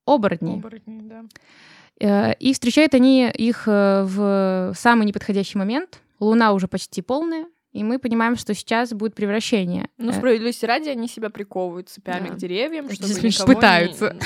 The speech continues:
Speaker 2: Ну да.
Speaker 3: <laughs> Интересно, я этот фильм смотрела в новолуние, писала вам. Я, я в этот
Speaker 1: М.
Speaker 3: момент посмеялась. Ну, сама себе в голове.
Speaker 1: <laughs>
Speaker 3: Как всегда, в принципе.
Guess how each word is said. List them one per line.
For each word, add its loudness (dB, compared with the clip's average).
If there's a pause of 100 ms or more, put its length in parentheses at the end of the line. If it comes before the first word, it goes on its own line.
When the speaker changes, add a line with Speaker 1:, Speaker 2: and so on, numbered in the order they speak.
(140)
Speaker 2:
Ну -4
да. -6 (120)
Speaker 3:
<laughs> -14
Интересно, -2
я -2
этот -10
фильм -8
смотрела -8
в -10
новолуние, -8
писала -14
вам. -14 (180)
Я, -4
я 0
в 0
этот -6
Speaker 1:
М. -4
Speaker 3:
момент -6
посмеялась. -14 (500)
Ну, -8
сама -12
себе -12
в -18
голове. -14 (140)
Speaker 1:
<laughs> -12
Speaker 3:
Как -10
всегда, -6
в -10
принципе. -16